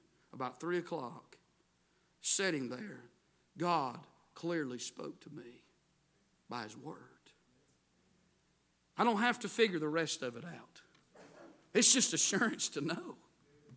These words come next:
He said something to me. And the Bible always says something to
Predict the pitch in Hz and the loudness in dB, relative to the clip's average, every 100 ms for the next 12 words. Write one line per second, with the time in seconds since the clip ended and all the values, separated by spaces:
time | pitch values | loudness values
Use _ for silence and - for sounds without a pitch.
0 | - _ - - - 427 - 151 - - | -20 _ -2 0 2 0 -4 -4 -6 -18
1 | - - - _ - _ _ _ _ _ | -20 -20 -20 _ -20 _ _ _ _ _
2 | _ 254 269 294 302 277 269 294 220 170 | _ 0 4 4 4 2 2 2 2 2
3 | - 226 190 - 107 147 - | 2 2 -2 -2 -6 -14 -18